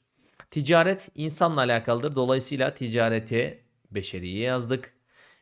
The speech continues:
Bitki örtüsü bizim değiştiremeyeceğimiz bir şeydir. Dolayısıyla biz buraya bitki örtüsünü doğala yazıyoruz.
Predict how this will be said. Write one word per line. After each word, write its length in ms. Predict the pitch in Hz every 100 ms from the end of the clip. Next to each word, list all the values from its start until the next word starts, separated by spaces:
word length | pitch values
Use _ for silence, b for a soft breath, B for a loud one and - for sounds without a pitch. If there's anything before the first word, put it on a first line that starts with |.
| -
Bitki 260 | 113 -
örtüsü 540 | 196 135 - 185 190 190 - _
bizim 240 | 214 202 185
değiştiremeyeceğimiz 840 | 165 160 165 160 143 139 139 127
bir 60 |
şeydir. 480 | 123 139 127 127 143
Dolayısıyla 560 | 127 123 127 - 127 123
biz 160 | 120
buraya 440 | 117 117 113 117 117
bitki 340 | 117 - 139
örtüsünü 720 | - 117 - - 113 107 120 - b b -
doğala 540 | 120 113 113 110 92 -
yazıyoruz. 580 | 95 90 98 131 -